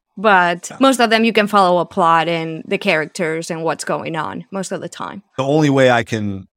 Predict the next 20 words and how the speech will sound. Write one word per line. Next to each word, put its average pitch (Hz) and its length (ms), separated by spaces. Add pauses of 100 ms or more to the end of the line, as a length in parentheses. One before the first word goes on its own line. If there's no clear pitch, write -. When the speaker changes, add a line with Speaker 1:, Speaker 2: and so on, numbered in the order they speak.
(180)
Speaker 2:
make 123 260
any 110 140
sense 107 440
out 104 160
of 95 80
it 95 160
for 104 100
myself 95 600
is 87 140
that 95 180
we're 104 260
actually 104 440
witnessing, 95 800
like, 92 280
a 113 80
nightmare 92 800 (300)
of 98 540 (240)
the 107 140
main 95 200
character. - 600